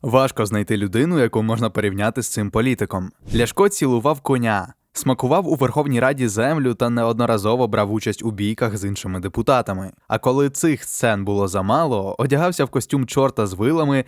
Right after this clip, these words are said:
щоб нагадати про боротьбу зі скотиняками. Ляшко — це політик, який зміг поєднати театр,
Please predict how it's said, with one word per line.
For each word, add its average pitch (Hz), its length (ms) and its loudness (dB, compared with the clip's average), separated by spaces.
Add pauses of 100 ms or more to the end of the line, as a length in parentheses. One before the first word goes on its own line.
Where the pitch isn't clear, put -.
(160)
щоб 165 300 0
нагадати 123 460 2
про 110 180 -2
боротьбу 101 440 0
зі 95 120 -4
скотиняками. 104 840 -4 (280)
Ляшко — 139 360 0
це 170 140 -2
політик, 123 640 -2
який 143 360 -2
зміг 135 260 -4
поєднати 123 540 0
театр, 107 680 0